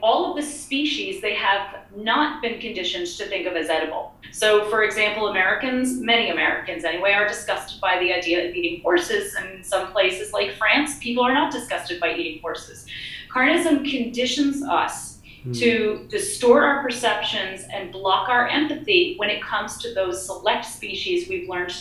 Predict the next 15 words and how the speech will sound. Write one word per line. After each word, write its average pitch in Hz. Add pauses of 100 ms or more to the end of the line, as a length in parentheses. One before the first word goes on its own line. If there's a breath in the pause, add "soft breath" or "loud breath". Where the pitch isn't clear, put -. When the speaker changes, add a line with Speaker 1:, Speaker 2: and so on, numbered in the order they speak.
(160)
Speaker 1:
to -
think 175
of 165
as -
edible. - (240 loud breath)
And 185
this 208
is -
true 285
in -
cultures 202
around 180
the 202
world. 185
I've 180